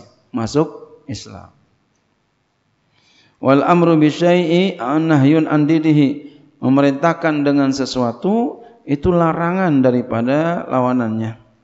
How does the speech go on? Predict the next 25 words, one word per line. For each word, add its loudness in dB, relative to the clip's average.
Wa 2
nahyu 2
an 4
syai'i 0
amrun 2
bi 2
didihi, 2
memerintah, 2
eh, 0
melarang 2
daripada 2
sesuatu -2
yaitu 0
perintah 0
dengan 0
lawanannya. 0
Fa 0
idza 2
qala 2
lahu, 0
maka 2
apabila 2
ia 2
berkata 0
kepadanya, 0